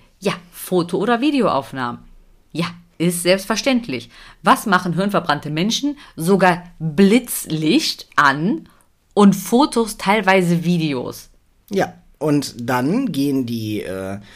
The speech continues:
Speaker 2: Securities oder generell die Personen, die dafür zuständig sind, an deinen Platz. Du musst denen das Handy zeigen, du musst die Aufnahmen löschen. Und das alles während der Vorstellung. Super toll.
Speaker 1: Richtig unnötig.
Speaker 2: Wir saßen zum Glück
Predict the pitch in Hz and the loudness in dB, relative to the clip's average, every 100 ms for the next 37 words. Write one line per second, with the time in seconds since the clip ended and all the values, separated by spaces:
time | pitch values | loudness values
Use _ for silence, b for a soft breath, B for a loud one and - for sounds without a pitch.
0 | B B - 120 117 190 240 240 220 202 | B B -12 -10 -2 0 0 -2 -4 -2
1 | 131 127 156 190 170 170 160 143 135 - | -4 -2 0 2 2 0 -2 -4 -6 -4
2 | 127 123 147 185 170 131 - 110 131 120 | -6 -4 -2 -2 -2 -6 -8 -10 -10 -8
3 | 151 160 226 208 117 101 - 117 - - | -6 -4 -4 -2 -2 -6 -6 -8 -10 -6
4 | 202 175 175 113 101 - 101 90 95 120 | -2 0 -2 -4 -6 -6 -6 -6 -8 -6
5 | 135 190 151 - - 101 92 113 110 120 | -4 -4 -4 -6 -10 -10 -8 -6 -2 -2
6 | 123 127 196 - b b b b b - | -2 -4 -6 -6 b b b b b 0
7 | 175 170 139 - _ 120 147 233 - 104 | 2 2 -2 -6 _ -2 0 -2 -4 -4
8 | 117 156 165 - - 87 - - 64 - | -4 -4 -6 -8 -12 -10 -8 -10 -14 -18
9 | - - - - 120 127 - - 62 - | -20 -20 -16 -8 -6 -4 -6 -8 -14 -18
10 | _ - _ _ _ - 180 294 - 269 | _ -20 _ _ _ -4 0 0 -2 -8
11 | 254 - - 208 165 139 131 139 147 170 | -8 -8 2 4 4 -2 -2 0 4 4
12 | 208 220 202 180 190 | 2 -2 -4 -2 -4